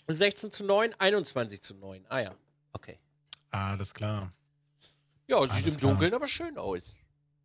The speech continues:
Speaker 2: Auf jeden Fall. Beleuchtung finde ich hier gut. Schön ausgewogen. Passt ganz gut zusammen. So diese weißen Komponenten zu dieser, ähm, jetzt mehr so, ich nenn's mal so cyberpunkigen Beleuchtung. So ein bisschen, ein bisschen rosa, ein bisschen pink, ein bisschen mit dem Blau.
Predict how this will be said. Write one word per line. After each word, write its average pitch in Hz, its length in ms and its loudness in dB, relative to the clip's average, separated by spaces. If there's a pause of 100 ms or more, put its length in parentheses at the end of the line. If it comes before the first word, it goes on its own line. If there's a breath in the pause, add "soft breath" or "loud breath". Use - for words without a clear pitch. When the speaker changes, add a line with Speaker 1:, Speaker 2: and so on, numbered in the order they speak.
(300)
Speaker 2:
Auf 92 120 -2
jeden 98 180 0
Fall. 104 340 2 (560)
Beleuchtung 160 380 2
finde 151 180 4
ich 131 60 4
hier 123 100 2
gut. 101 240 0 (400)
Schön 131 220 2
ausgewogen. 92 680 -2
Passt - 200 0
ganz 117 180 0
gut 120 120 2
zusammen. 117 320 2
So 95 100 0
diese 95 340 -2
weißen 107 260 0
Komponenten 110 440 0
zu - 140 0
dieser, 101 380 2 (460 loud breath)
ähm, 98 220 -2
jetzt 98 240 -4
mehr 107 160 0
so, 104 80 -2
ich - 120 -4
nenn's 131 180 2
mal 127 60 4
so 110 100 0
cyberpunkigen 123 680 2
Beleuchtung. 123 460 2
So 110 80 -2
ein 101 40 -2
bisschen, 110 420 0
ein 98 40 -8
bisschen 110 200 0
rosa, 110 260 0
ein 123 60 2
bisschen 113 220 0
pink, 120 300 2
ein 117 60 -4
bisschen 104 200 0
mit 113 100 2
dem 107 120 2
Blau. 95 380 0